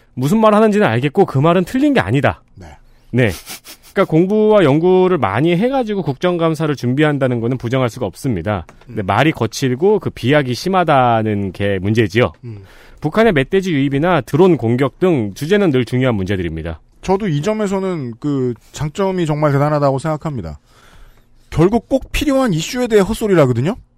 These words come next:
Speaker 2: 공부를 많이 해와서.
Speaker 1: 네.
Speaker 2: 그래서 논의의 수준을 높여줘요. 이 문제에 관심을 가진 사람들의.
Speaker 1: 그렇습니다.
Speaker 2: 이래서 바른미래당은 안 돼라고 얘기를 했지만 그 얘기를 하는 사이에 우리는 이 문제에 대해서 고민하게 돼요. 이게 정치인의 할 일이라고 생각해요. 하태경 의원은 그런 점에서 출중합니다.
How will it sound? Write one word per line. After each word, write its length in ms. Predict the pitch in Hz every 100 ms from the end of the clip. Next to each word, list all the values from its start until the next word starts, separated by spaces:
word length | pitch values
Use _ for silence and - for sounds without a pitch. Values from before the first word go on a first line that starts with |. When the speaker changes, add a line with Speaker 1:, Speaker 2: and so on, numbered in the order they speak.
| _
Speaker 2:
공부를 300 | 151 170 175
많이 220 | 107 151
해와서. 380 | 151 131 120 226 -
Speaker 1:
네. 240 | 107 76 - -
Speaker 2:
그래서 340 | 160 180 175
논의의 640 | 117 160 208 208 202 202 131
수준을 420 | - 196 208 196
높여줘요. 480 | 127 - 110 71 57 - _
이 100 | 147
문제에 240 | 165 147
관심을 340 | 139 123 120 123
가진 240 | 104 85
사람들의. 420 | 80 78 69 - -
Speaker 1:
그렇습니다. 480 | 113 - 80 71 - _
Speaker 2:
이래서 360 | 127 214 247 240
바른미래당은 520 | 165 214 220 220 214
안 180 | 160 202
돼라고 460 | 208 208 190 165
얘기를 240 | 147 156 180
했지만 460 | - 175 185 95 85
그 160 | 185
얘기를 200 | 214 202
하는 180 | 208 208
사이에 340 | 202 180 185 165
우리는 320 | 127 170 160
이 60 |
문제에 220 | 143 151 143
대해서 140 | 127
고민하게 340 | 139 170 113
돼요. 140 | 71 - - _ _
이게 200 | 160 208
정치인의 400 | 233 175 - 190
할 140 | 190 196
일이라고 260 | 180 151
생각해요. 420 | 147 160 - 78 - _ _ _
하태경 380 | 220 247 233 220
의원은 260 | 208 220 202
그런 280 | 151 196
점에서 180 | 202 196
출중합니다. 560 | - 196 156 90 65